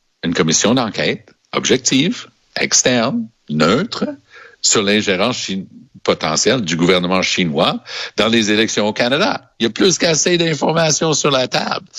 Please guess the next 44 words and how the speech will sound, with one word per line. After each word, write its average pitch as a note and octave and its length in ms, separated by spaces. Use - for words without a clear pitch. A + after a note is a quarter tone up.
Ah, E2 420
là, A#1+ 140
là, B1 140
là, B1 120
là. B1 140
Euh, G2+ 240
je, F#2+ 160
mais A2 280
l-, G2 240
l'intérêt, A2 560
surtout, A#2 460
ça F#2 220
va E2 140
être D2+ 80
de D2 100
savoir, D#2+ 400
parce - 160
que - 120
ça, - 260
ça C#3 240
spin. C3+ 400
Ça - 220
spin - 240
dans B2 220
les, F#2+ 260
les F2+ 220
officines. G#2+ 540
Les F#2+ 140
libéraux A2 420
spinnent F2+ 300
ça G#2+ 220
depuis F2 240
hier. F2+ 120
Ils A2+ 180
ont D3 80
spinné, C3+ 540
donc, F2+ 480
que - 160
le D#2 240
rapport F2 400
Rosenberg, D2+ 720
euh, C2+ 260
ben, - 320
dit, - 420